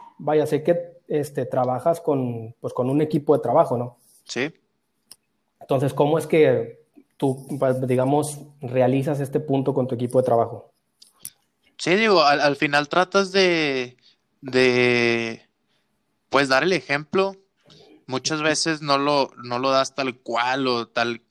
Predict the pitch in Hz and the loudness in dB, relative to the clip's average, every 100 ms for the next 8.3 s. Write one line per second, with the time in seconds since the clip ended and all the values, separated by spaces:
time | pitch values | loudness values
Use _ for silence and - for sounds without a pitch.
0 | _ 127 120 123 135 127 - 135 127 123 | _ 0 0 0 -2 -6 -8 -10 -2 -2
1 | 123 _ 127 120 113 117 123 127 - _ | -4 _ -6 -2 2 4 4 0 -4 _
2 | _ _ - 113 110 107 123 _ - 117 | _ _ -12 -10 -12 -16 -20 _ -6 -4
3 | 131 120 113 117 113 117 110 107 - 110 | -4 -4 -4 -6 -4 -4 -4 -8 -14 -16
4 | 110 113 123 123 123 123 120 143 151 _ | -14 -4 -2 2 0 0 -6 -6 -8 _
5 | - - _ _ 127 110 127 123 120 127 | -20 -20 _ _ -10 -2 2 2 2 -2
6 | 127 156 160 143 139 135 - 147 147 - | 0 -4 -4 -6 -8 -10 -4 -4 -4 -8
7 | - 131 131 135 139 127 127 120 135 135 | -6 -2 -2 -2 -6 -6 -8 -6 -4 -2
8 | 123 117 110 | -2 -2 -4